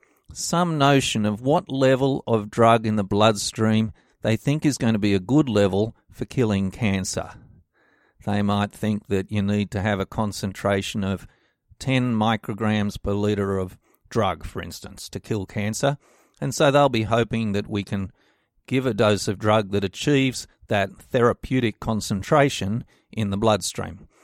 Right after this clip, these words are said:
So typically patients will have a dose of the drug and then they'll have blood samples taken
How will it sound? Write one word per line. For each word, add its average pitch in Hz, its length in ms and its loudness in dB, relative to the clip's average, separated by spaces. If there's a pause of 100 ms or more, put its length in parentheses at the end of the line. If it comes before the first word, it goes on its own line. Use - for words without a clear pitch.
(200)
So 117 440 2
typically 120 560 -2
patients 117 560 -2
will 101 160 0
have 98 180 -4
a 101 60 -4
dose 151 360 2
of 107 120 -4
the 101 80 0
drug 104 400 0 (420)
and 110 160 -2
then 135 160 2
they'll 117 180 0
have 107 220 0
blood 110 280 4
samples 98 520 -2
taken 98 480 -2